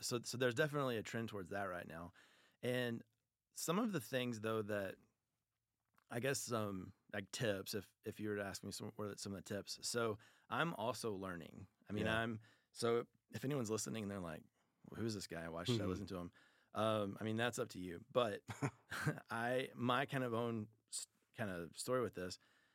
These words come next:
Speaker 1: is, uh, back in January, I had about nineteen hundred followers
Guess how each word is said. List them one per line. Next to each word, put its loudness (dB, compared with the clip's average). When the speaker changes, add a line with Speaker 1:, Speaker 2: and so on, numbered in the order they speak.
Speaker 1:
is, 0
uh, -6
back 2
in 0
January, -2
I 0
had 2
about -2
nineteen -8
hundred -6
followers -8